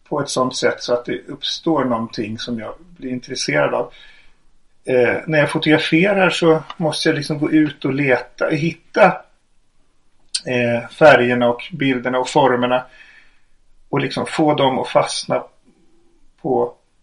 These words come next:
eh, sensorn i, eh, så att, på ett intresseväckande sätt i egentligen samma process fast fr-,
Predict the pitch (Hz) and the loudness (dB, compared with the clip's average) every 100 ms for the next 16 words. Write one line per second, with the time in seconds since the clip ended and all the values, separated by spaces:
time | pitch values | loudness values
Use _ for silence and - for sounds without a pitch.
0 | _ _ _ _ _ - - - - 240 | _ _ _ _ _ -20 -18 -16 -16 -16
1 | 190 165 - - - - - - - - | -16 -14 -14 -16 -18 -20 -20 -20 -18 -16
2 | - - - - - - - 147 120 - | -16 -20 -20 -20 -20 -14 0 0 0 -2
3 | 123 120 120 - 135 135 123 120 127 113 | 0 0 -2 -10 -8 -8 -6 -8 -8 -8
4 | 113 - _ _ _ _ _ _ _ _ | -10 -14 _ _ _ _ _ _ _ _
5 | _ _ _ _ _ - - - - _ | _ _ _ _ _ -12 -6 -6 -6 _
6 | _ - - - _ 165 - 151 147 - | _ -20 -20 -20 _ -2 0 -2 -4 -4
7 | 147 - - 127 123 - 127 131 - - | -2 -2 -2 -2 -2 -2 -4 -2 0 0
8 | - - - - _ _ _ 214 139 131 | -2 -18 -20 -20 _ _ _ -4 -2 -2
9 | - - - _ _ _ _ _ _ _ | -4 -10 -14 _ _ _ _ _ _ _
10 | _ _ 151 160 190 185 - 180 160 - | _ _ -6 -2 0 -2 -4 -4 -4 -4
11 | 185 151 143 147 - 160 - 151 - 151 | -2 0 -2 -4 -6 -10 -6 -6 -4 -4
12 | 143 - | -6 -8